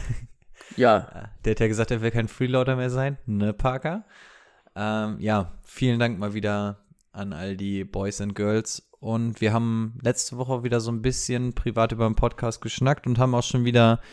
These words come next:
Speaker 2: überlegt, was wir vielleicht so Richtung hundertste Folge oder so mit der Kohle anstellen könnten. Sei es ein Gewinnspiel oder sonst irgendwas. Also, ähm,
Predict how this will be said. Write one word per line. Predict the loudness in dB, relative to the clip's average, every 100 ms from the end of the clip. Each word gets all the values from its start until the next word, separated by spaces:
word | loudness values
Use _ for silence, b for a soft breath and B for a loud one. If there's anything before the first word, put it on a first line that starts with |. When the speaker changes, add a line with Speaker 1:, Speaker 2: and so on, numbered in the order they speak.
| b b -4
Speaker 2:
überlegt, | 6 8 8 6 6
was | 2 2
wir | 0
vielleicht | 2 2 2
so | 0
Richtung | 0 0 0 2
hundertste | 2 0 0 -2
Folge | 0 2 2
oder | 2 0
so | -2
mit | -2 -2
der |
Kohle | -4 -2 0
anstellen | 0 -2 -2 -2 0
könnten. | 0 0 -2 -4 b b b b
Sei | -4 0
es | 2 2
ein |
Gewinnspiel | 4 6 4 2 -2 2 2 4
oder | 2 2
sonst | 2 0 -2
irgendwas. | -2 0 2 2 2
Also, | 0 0 2 4 4 2
ähm, | 2 2 2 0